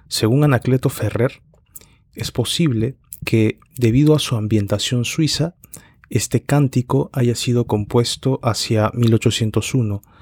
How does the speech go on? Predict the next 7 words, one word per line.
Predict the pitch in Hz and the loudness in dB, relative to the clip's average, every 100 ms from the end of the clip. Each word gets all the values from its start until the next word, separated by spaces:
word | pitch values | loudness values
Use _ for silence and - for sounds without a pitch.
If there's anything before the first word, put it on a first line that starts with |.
| - - _ - | -20 -20 _ 0
mientras | 131 113 117 107 - | 2 2 2 0 0
el | 123 110 | -2 0
poeta | 117 117 123 | 2 2 2
se | - 123 | -2 -2
encontraba | 117 107 110 107 110 113 | -2 -2 0 2 2 0
en | 113 98 | -2 -2
Hauteville. | - 113 - 107 98 | 0 0 0 0 0